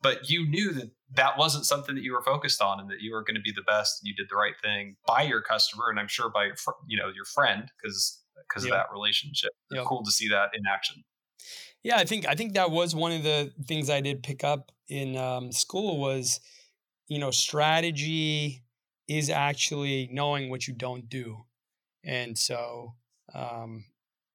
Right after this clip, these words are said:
Speaker 2: you know, try, try to, I try to remember that now, but, you know, of course you always get sort of, like, sidetracked in all these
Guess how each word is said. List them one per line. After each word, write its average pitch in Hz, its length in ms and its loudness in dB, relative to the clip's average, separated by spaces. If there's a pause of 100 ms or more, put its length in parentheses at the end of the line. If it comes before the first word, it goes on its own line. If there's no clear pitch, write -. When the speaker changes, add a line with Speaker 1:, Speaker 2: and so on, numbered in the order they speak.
(720)
Speaker 2:
you 143 100 -4
know, 127 80 -2
try, 156 480 4
try 165 260 6
to, 156 200 2
I 131 120 0
try 160 320 4
to 151 100 2
remember 127 380 -4
that 120 200 -6
now, 123 200 -6
but, 120 160 -14
you 120 80 -16
know, 113 60 -12
of 113 100 -16
course 123 280 -8
you - 100 -12
always 127 200 -8
get 113 240 -10
sort 131 200 -10
of, 120 100 -16
like, - 240 -10
sidetracked 131 600 -4
in 131 60 -10
all 127 100 -8
these 123 240 -10